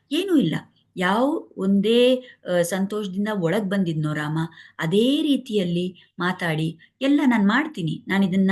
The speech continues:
ನಡ್ಸ್ಕೊಡ್ತೀನಿ ನಿಮ್ಗೆ, ನೀವ್ ಚಿಂತೆ ಮಾಡ್ಬೇಡಿ" ಅಂತ ಹೇಳ್ಬಿಟ್ಟು ಮತ್ತೆ ಅವ್ರಿಗಿಬ್ರಿಗೂ ಒಂದ್ ಪ್ರದಕ್ಷಿಣೆ ಮಾಡ್ಬಿಟ್ಟು ನಮಸ್ಕಾರ ಮಾಡಿ ಅಲ್ಲಿಂದ ಹೊರಗ್ ಬರ್ತಾನೆ.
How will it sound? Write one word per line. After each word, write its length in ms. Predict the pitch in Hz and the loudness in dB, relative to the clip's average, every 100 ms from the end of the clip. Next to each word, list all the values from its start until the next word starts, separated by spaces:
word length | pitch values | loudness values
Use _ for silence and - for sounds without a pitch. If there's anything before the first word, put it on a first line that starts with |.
| 202 | 2
ನಡ್ಸ್ಕೊಡ್ತೀನಿ 680 | 185 175 - 175 - 165 | 2 0 -4 -6 -2 -2
ನಿಮ್ಗೆ, 360 | 156 151 147 151 | 0 0 -2 -6
ನೀವ್ 440 | - - _ 277 | -8 -20 _ 0
ಚಿಂತೆ 240 | - 202 185 | 0 -2 0
ಮಾಡ್ಬೇಡಿ" 600 | 160 147 151 143 147 147 _ - | 0 0 -2 -2 -4 -6 _ -14
ಅಂತ 160 | - 165 | -8 -4
ಹೇಳ್ಬಿಟ್ಟು 800 | 185 185 220 175 147 - 160 - - _ | -2 0 0 0 -4 -4 -6 -6 -20 _
ಮತ್ತೆ 240 | 240 247 | -6 -2
ಅವ್ರಿಗಿಬ್ರಿಗೂ 800 | 254 190 170 160 165 170 175 - | 0 2 2 0 0 0 -2 -4
ಒಂದ್ 260 | 160 165 156 | -4 -2 -2
ಪ್ರದಕ್ಷಿಣೆ 460 | 160 165 170 - 156 | -2 -2 -2 -2 0
ಮಾಡ್ಬಿಟ್ಟು 500 | 156 190 170 156 165 | 0 -2 -6 -4 0
ನಮಸ್ಕಾರ 360 | 160 165 180 165 | 0 0 -2 -2
ಮಾಡಿ 440 | 160 247 180 185 - - | 0 0 -2 -6 -14 -10
ಅಲ್ಲಿಂದ 280 | - 180 165 214 | -4 -2 0 -2
ಹೊರಗ್ 280 | 202 185 | -2 -2
ಬರ್ತಾನೆ. 380 | 143 - 151 160 | -4 -10 -14 -16